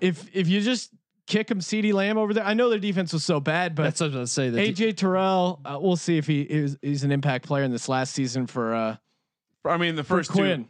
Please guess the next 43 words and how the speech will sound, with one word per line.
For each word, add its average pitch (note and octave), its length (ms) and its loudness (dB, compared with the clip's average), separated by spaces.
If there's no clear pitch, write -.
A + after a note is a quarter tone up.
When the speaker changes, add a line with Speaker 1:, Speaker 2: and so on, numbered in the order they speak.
Speaker 3:
first D3 260 -4
two A#2+ 100 0
picks G#2 300 -4
were F2+ 140 -6
clear. F2+ 340 -4
Like, D#2 320 -8
Quinn's G#2 380 -2
like, F#2 240 -2
"Cool. F#2 340 -2
Well, E2+ 100 -2
if - 80 -8
I'm G#2 140 0
gonna A2+ 180 0
get G#2+ 180 -4
one G#2+ 160 0
more A2 200 0
chance G#2+ 380 -4
at F#2 60 -6
not G2 240 -2
getting F2 200 -8
fired, G2+ 460 -4
I'm G2 80 -4
gonna G2 160 -2
draft F2+ 320 -4
a E2+ 80 -12
cornerback D3 580 0
who A#2+ 100 -10
fits B2+ 240 -4
my C#3+ 140 -2
style." G#2+ 580 -2
Speaker 1:
Yeah. A#2 280 -4
Speaker 3:
Check, B2 460 -2
nice A2 300 -4
and B2+ 140 -2
long. G2+ 340 -2
Speaker 2:
Yeah. C#3+ 60 -2
Speaker 3:
Thought, B2+ 240 0
thought D#3 200 0
he F#3+ 100 -2
might D#3+ 380 -4
slip - 340 -4
to B2 120 -2
Zimmer, G#2+ 500 -2